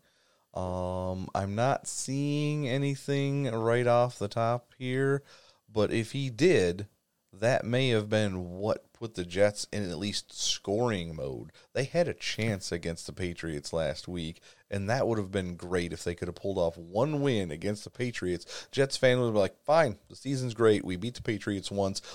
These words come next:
Lose the rest of the games. Give us the number one pick, and we're happy." But they couldn't even do that.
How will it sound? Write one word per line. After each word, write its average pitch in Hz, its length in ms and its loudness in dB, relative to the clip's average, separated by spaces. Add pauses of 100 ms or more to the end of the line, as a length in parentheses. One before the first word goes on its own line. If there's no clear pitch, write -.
Lose 170 300 4
the 143 60 6
rest 127 260 10
of 113 60 0
the 101 60 -4
games. 107 400 2
Give 147 200 2
us 147 100 0
the 131 80 -2
number 104 180 2
one 95 200 2
pick, 101 340 0
and 98 160 -2
we're 95 140 2
happy." 92 440 0 (640)
But 92 140 -4
they 87 120 -2
couldn't 80 220 -4
even 82 200 -8
do 80 140 -10
that. - 280 -18